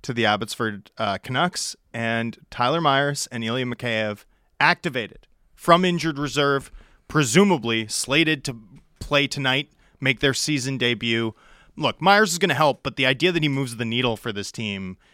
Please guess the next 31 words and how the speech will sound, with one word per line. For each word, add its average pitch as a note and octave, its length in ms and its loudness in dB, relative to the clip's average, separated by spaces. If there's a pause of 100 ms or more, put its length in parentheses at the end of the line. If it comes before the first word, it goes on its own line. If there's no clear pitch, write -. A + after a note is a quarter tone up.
(480)
I, B2+ 180 0
I, C3+ 200 -6
I D#3 60 -2
mean, D3 120 0
is C#3+ 160 -2
repudiated C#3+ 580 2
by C3 140 4
years C3 400 0
of A2+ 100 -8
what B2+ 140 -2
we've A2+ 160 -8
seen. F#2+ 480 -4
Um, G#2+ 500 -4 (840)
unfortunately, D3 580 0
this C3 180 -2
team's C3 600 -4 (160)
level B2+ 320 0
of A2+ 100 -6
play C3 160 -4
on A#2+ 120 -4
the A#2 80 -4
right A2 200 0
side A#2+ 340 0
is G#2 100 -8
so A#2+ 200 -2
low G2+ 500 -4 (520)
that A2+ 420 0
he C#3 140 -10
does D3 280 4
improve E3 300 -2
them, - 160 -12